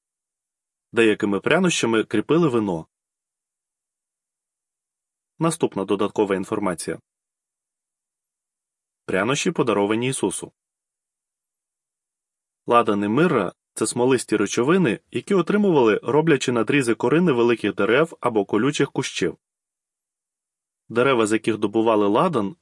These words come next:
росли вздовж південного узбережжя Аравії, а кущі мирри рясніли на посушливих територіях сучасної Сомалі та Ємену. Ці прянощі були дуже цінними завдяки своєму аромату.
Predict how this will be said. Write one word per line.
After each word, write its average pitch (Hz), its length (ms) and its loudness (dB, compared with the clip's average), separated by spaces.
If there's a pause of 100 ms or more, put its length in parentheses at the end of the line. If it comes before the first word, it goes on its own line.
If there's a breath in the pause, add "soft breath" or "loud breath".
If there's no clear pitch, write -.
росли 120 280 0
вздовж 107 360 -2
південного 156 580 0
узбережжя 117 540 0
Аравії, 95 560 -2 (320)
а 107 120 -4
кущі - 400 -2
мирри 131 500 2
рясніли 104 440 0
на 98 120 -4
посушливих 139 600 -2
територіях 113 560 0
сучасної 104 540 -4
Сомалі 98 440 -2
та 120 120 -4
Ємену. 87 560 -4 (1040)
Ці - 140 0
прянощі 170 540 0
були 107 240 0
дуже 123 320 2
цінними 180 480 2
завдяки 117 420 0
своєму 120 440 2
аромату. 123 680 -2